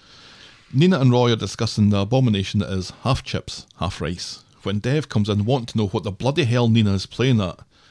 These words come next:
Asha is only sixteen and too young to be doing any sleazy hotel action. "This is the first that I've heard of it, mate," says Nina. "I suggest you speak with Asha." "Terribly sorry for the misunderstanding," says Dev, <laughs> and he leaves.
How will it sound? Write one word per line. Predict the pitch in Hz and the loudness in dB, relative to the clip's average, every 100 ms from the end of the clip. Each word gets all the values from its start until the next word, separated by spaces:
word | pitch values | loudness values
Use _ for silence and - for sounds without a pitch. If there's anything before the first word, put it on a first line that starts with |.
| _ | _
Asha | 131 143 - - | -2 -2 0 0
is | 120 | 2
only | 120 107 | 2 0
sixteen | - - - 127 | -2 -6 -4 -2
and | 110 101 | 0 0
too | 160 | 0
young | 139 139 131 | 2 2 0
to | 113 | -2
be | 104 | -2
doing | 117 110 | 0 0
any | 104 101 - _ | 0 -4 -8 _
sleazy | - - 143 117 | -10 -2 -2 -2
hotel | 110 117 110 117 98 | -2 -2 -2 0 -2
action. | 85 - 82 - _ _ _ _ _ | -4 -8 -10 -12 _ _ _ _ _
"This | - - | -14 -12
is | - | -10
the | |
first | 98 95 - | -10 -10 -8
that | - | -2
I've | 175 170 | 0 0
heard | 107 90 | -2 -2
of | 92 | -6
it, | 107 | -4
mate," | 101 - - | -6 -6 -6
says | 98 90 | -6 -2
Nina. | 104 92 - - - _ - | -2 -4 -8 -20 -20 _ -14
"I | - | -10
suggest | 113 101 101 - | -8 -4 -4 -6
you | |
speak | - - | -12 -12
with | 95 | -6
Asha." | 113 113 85 - - - - - _ _ | -4 -4 -6 -12 -16 -20 -20 -20 _ _
"Terribly | - 170 139 117 | -6 -2 -2 -2
sorry | - 110 | 0 0
for | 101 | 0
the | 101 | 0
misunderstanding," | 104 - 101 107 95 85 82 | 0 0 0 0 -2 -2 -2
says | - - 90 | 0 2 2
Dev, | - - - - | -2 -2 -8 -14
<laughs> | - - | -20 -6
and | 104 | 0
he | 101 | 0
leaves. | 127 123 98 - | 2 0 0 -6